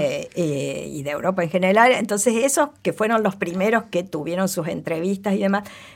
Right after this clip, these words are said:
ninguno dejó de preguntar, "¿Cómo puede ser que una argentina, <laughs> viniendo de un país tan corrupto, sea la presidenta?". Y,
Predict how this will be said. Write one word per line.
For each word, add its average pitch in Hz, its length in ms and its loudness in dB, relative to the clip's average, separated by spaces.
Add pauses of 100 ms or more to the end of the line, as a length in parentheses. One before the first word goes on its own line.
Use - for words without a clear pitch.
(100)
ninguno 311 840 6
dejó 311 220 4
de 302 100 4
preguntar, 254 440 2
"¿Cómo 523 260 -2
puede 202 320 4
ser 190 240 2
que 226 120 6
una 202 140 6
argentina, 247 720 8
<laughs> - 0 -
viniendo 240 400 6
de 427 80 4
un 277 100 4
país 196 300 6
tan 240 180 4
corrupto, 202 720 8
sea 226 340 6
la 233 160 6
presidenta?". 180 720 -6 (320)
Y, 262 320 4